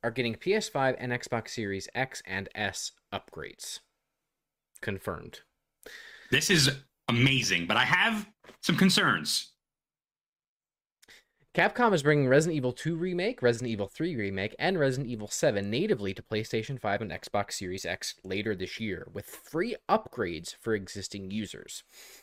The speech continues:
Speaker 1: The three games will receive visual enhancements for current-gen consoles, with free upgrades for those who already own them on P S four or Xbox One. Capcom also confirmed that the P C version of the game will receive, games will receive upgrade patches at the same time as the P S five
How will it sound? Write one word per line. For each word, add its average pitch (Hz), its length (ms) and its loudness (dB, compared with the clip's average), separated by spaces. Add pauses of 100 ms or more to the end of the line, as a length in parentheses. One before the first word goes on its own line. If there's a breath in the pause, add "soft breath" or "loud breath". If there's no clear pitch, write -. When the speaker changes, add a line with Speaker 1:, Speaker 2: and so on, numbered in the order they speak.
Speaker 1:
The 156 80 0
three 151 180 -4
games 147 320 0
will 120 60 -2
receive 117 340 -4
visual 110 300 0
enhancements 104 480 -4
for 113 140 -6
current-gen 104 480 -4
consoles, 107 440 -6
with 104 120 -8
free - 260 -6
upgrades 104 380 -2
for 110 100 -6
those 95 200 -2
who - 60 -4
already 104 300 -2
own 85 160 -10
them 95 140 -8
on 95 160 -10
P 110 180 -4
S 139 140 -2
four 95 320 -4
or - 160 -4
Xbox - 440 -8
One. 233 200 -6 (640 loud breath)
Capcom 151 440 2
also 180 320 4
confirmed 110 380 -2
that 92 80 -10
the - 80 -10
P 143 220 -6
C 233 240 -6
version 110 340 0
of 98 60 -6
the 98 80 -6
game 98 260 -4
will 98 140 -6
receive, 104 340 -4 (520)
games 95 360 -4
will 107 140 -2
receive 110 360 -4 (140)
upgrade 135 340 -2
patches 104 400 -2
at 87 60 -10
the - 80 -12
same 143 320 -4
time 107 300 -2
as 95 80 -6
the 92 100 -10
P - 180 -6
S 190 120 -4
five 120 320 0